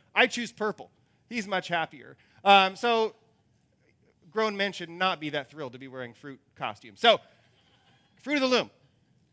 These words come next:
Something else I think of when I think about grapes is grape soda. How many of you like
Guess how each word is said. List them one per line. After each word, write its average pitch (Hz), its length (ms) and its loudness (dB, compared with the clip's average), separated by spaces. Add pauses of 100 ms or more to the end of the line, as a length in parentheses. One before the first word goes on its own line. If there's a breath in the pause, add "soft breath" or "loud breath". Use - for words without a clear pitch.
(220)
Something 294 320 4
else 269 200 6
I 262 80 0
think 247 160 -4
of 240 80 -2
when 233 80 2
I - 20 6
think 226 160 0
about 202 240 0
grapes 220 400 0
is 196 480 0
grape 202 540 -2
soda. 170 560 -8 (100)
How 170 80 -12
many 180 80 -6
of 170 80 -8
you 170 80 -10
like 156 320 -4